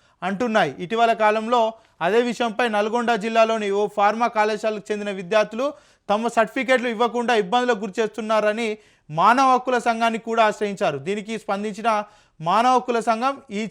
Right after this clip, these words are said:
చర్య విధ-, ఈ చర్య విద్యార్థుల హక్కులను కాలే రాయడమేనని హెచ్చరించింది. ఇదిలా ఉండగా ఫీజు రీయింబర్స్‌మెంట్ బకాయిలు ఇవ్వకపోవడం వల్ల అధ్యాపకులకు జీతాలు కూడా ఇవ్వలేకపోతున్నామని, కళాశాల నిర్వహణ భారంగా మారిందని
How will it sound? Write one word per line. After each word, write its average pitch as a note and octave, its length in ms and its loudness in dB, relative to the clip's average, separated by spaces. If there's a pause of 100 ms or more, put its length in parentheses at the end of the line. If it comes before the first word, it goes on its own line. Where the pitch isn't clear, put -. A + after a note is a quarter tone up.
చర్య G#3+ 180 2
విధ-, A3+ 400 2 (340)
ఈ G#3+ 120 -4 (100)
చర్య A#3 220 4
విద్యార్థుల A#3+ 540 2
హక్కులను A#3 440 0
కాలే A3 400 4
రాయడమేనని G#3+ 680 2
హెచ్చరించింది. F3+ 680 -6 (300)
ఇదిలా G#3+ 320 4
ఉండగా A3 520 4 (420)
ఫీజు A3+ 260 -2
రీయింబర్స్‌మెంట్ A#3 640 -2
బకాయిలు G#3+ 640 2
ఇవ్వకపోవడం G#3+ 600 -2
వల్ల A3 360 4 (320)
అధ్యాపకులకు A#3+ 720 2
జీతాలు A3 440 2
కూడా A#3+ 280 0
ఇవ్వలేకపోతున్నామని, G#3+ 1080 -2 (440)
కళాశాల B3+ 580 6
నిర్వహణ A#3 560 2
భారంగా A3+ 680 2
మారిందని G#3 680 -2